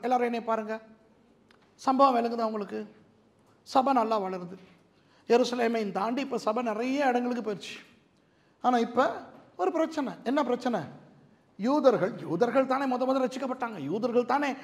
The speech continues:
ஞாபகம் இருக்கா? அந்த மூவாயிரம் பேரெல்லாம் சாதோக்கின் ஆளுக, சும்மா லேசுப்பட்ட ஆட்கள் கிடையாது.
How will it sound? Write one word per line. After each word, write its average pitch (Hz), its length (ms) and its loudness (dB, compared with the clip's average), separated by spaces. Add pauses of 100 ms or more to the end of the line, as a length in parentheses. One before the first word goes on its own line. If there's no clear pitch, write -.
(260)
ஞாபகம் 247 140 6
இருக்கா? 262 180 6
அந்த 247 140 2
மூவாயிரம் 262 440 2
பேரெல்லாம் 277 380 2
சாதோக்கின் 285 1160 0
ஆளுக, 247 460 2
சும்மா 226 180 -6
லேசுப்பட்ட 247 460 -2
ஆட்கள் 240 240 -2
கிடையாது. 220 380 -4